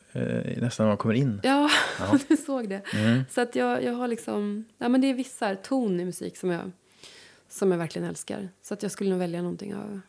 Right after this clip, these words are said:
Speaker 2: kanske Leonard Cohen om jag
Speaker 1: Mm.
Speaker 2: fick välja.
Speaker 1: Du har gjort mycket film. Jag har inte sett allt, men jag har ju sett, eh, För dig naken och så Hemland och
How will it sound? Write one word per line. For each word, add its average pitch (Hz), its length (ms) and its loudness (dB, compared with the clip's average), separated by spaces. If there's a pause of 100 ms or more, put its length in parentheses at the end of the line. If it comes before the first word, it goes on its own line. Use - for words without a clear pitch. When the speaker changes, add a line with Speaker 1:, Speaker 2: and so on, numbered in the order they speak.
(120)
Speaker 2:
kanske 190 220 -16
Leonard 190 340 -12
Cohen 202 480 -12 (220)
om 220 80 -4
jag - 80 2
Speaker 1:
Mm. - 80 -2
Speaker 2:
fick 202 100 -10
välja. 202 280 -12 (300)
Speaker 1:
Du - 280 0
har 151 60 8
gjort 139 200 4
mycket 135 220 2
film. 127 160 6
Jag 135 80 8
har 147 40 8
inte 131 120 2
sett - 180 -2
allt, 135 300 -2
men 131 60 4
jag 127 60 8
har 123 40 8
ju 127 60 4
sett, - 400 0
eh, 131 100 4
För 139 120 -2
dig 117 100 6
naken - 540 2
och - 160 -2
så 113 100 -2
Hemland 110 600 -2
och - 320 -6